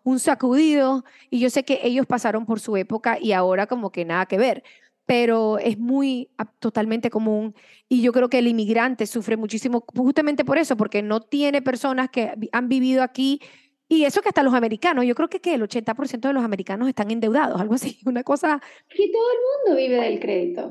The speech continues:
Speaker 1: De
Speaker 2: Todo
Speaker 1: to-,
Speaker 2: el
Speaker 1: todo el
Speaker 2: mundo
Speaker 1: mundo
Speaker 2: vive del
Speaker 1: vive del
Speaker 2: crédito.
Speaker 1: crédito.
Speaker 2: Y un poco lo que decíamos con la, con el tema interior, anterior, todo, todo se ata, todo se ata. Y, por ejemplo, si volvemos al tema de no gastar con conciencia, mucho de esto va atado al crédito,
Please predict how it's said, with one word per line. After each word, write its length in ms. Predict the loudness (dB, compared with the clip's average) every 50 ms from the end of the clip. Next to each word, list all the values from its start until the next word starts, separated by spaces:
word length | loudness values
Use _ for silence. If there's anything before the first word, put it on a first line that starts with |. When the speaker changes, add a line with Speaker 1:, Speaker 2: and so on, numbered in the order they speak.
| -6 -2
Speaker 1:
De 80 | 0 2
Speaker 2:
Todo 120 | 4 4 4
Speaker 1:
to-, 40 |
Speaker 2:
el 60 | 4 4
Speaker 1:
todo 120 | 4 4
el 60 | 4 4
Speaker 2:
mundo 120 | 2 0
Speaker 1:
mundo 160 | 2 2 4 4
Speaker 2:
vive 200 | 4 4 4 2
del 100 | 4 2
Speaker 1:
vive 40 | 2
del 60 | 2
Speaker 2:
crédito. 220 | 2 2 2 0 0 2
Speaker 1:
crédito. 80 | 2 2 2 0 -6 _ -20 _ _ _
Speaker 2:
Y 40 | 0
un 160 | 0 0 2
poco 440 | 2 0 0 2 2 2 2 0 0 0
lo 160 | 0 0 0
que 100 | 0 0
decíamos 500 | -2 -2 -2 -2 -2 -2 0 0 -2 0
con 180 | 0 -2 0
la, 180 | 0 -2 -2 -4
con 140 | -4 -4 -4
el 100 | -4 -4
tema 140 | -4 -4 -4
interior, 560 | -4 -2 -2 0 0 0 0 0 -4 -4 -4
anterior, 640 | -4 -4 -4 -4 -4 -2 -2 0 0 -2 -4 -6 -10 _ _ _ _ _ _ _ _
todo, 460 | 0 2 4 4 4 2 0 0 -2
todo 240 | 0 0 2 2 0
se 180 | 0 -2 -4 -2
ata, 540 | -2 -2 -4 -6 -10 -18 -20 -20 _ _ _ _ _ _
todo 220 | -6 -4 -4 -4
se 180 | -2 -2 -2 -2
ata. 400 | -2 -2 -4 -4 -4 -6 -4 -4
Y, 120 | -4 -6
por 140 | -4 -4 -4
ejemplo, 320 | -2 -2 -4 -4 -4 -6 -6
si 120 | -6 -4
volvemos 480 | -2 0 0 0 0 -2 -2 -4 -4 -4
al 160 | -4 -4 -2
tema 500 | -2 -2 -2 0 -2 -2 -4 -4 -6 -6 -12 _ _ _ _ _
de 380 | -4 -2 0 0 0 0 -2 0
no 400 | 0 2 2 2 2 0 0 0
gastar 520 | -2 -4 -6 -8 -8 -6 -4 -4 -4 -2
con 180 | -4 -4 -4 -4
conciencia, 920 | -4 -6 -6 -6 -6 -4 -4 -2 -2 -4 -6 -6 -4 -4 -2 -2 -4 -6 -10 -18 -20 _ _
mucho 380 | -2 -2 0 0 -2 -2 -2 -2
de 80 | -2 -2
esto 240 | -2 -4 -2 -2
va 80 | -2 -2
atado 440 | -4 -4 -4 -4 -2 -2 -2 -4 -4
al 200 | -6 -8 -8 -8
crédito, 640 | -6 -4 0 0 0 0 0 -4 -6 -8 -10 -10 -10